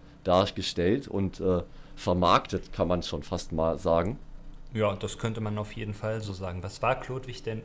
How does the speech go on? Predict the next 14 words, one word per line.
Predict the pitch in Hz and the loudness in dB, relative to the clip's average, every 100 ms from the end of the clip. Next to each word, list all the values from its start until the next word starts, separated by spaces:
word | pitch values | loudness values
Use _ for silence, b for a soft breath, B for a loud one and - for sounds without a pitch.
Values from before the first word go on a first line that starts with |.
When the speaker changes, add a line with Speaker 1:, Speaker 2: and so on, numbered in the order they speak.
| - | -2
Speaker 2:
ursprünglich | 143 - - 101 98 92 - | -2 -2 -4 -4 -4 -6 -10
vom | - 92 | -8 -8
Glauben | 87 87 87 | -6 -8 -8
her? | 92 98 95 - - - - - - - - | -10 -12 -12 -14 -14 -14 -14 -14 -16 -12 0
Speaker 1:
Ja, | 117 | 2
das, | 90 - | 2 -2
äh, | 98 | 0
also | 95 98 101 | 4 4 4
er | 101 95 | 4 6
hatte | 104 127 107 | 4 4 -2
diese | 104 104 98 90 - - | 0 2 2 2 -6 0
heidnischen, | 104 117 127 120 120 117 | 4 4 2 -2 0 2
germanischen, | 110 101 107 120 113 110 107 | 4 6 6 6 4 2 2
äh, | 95 107 | 4 4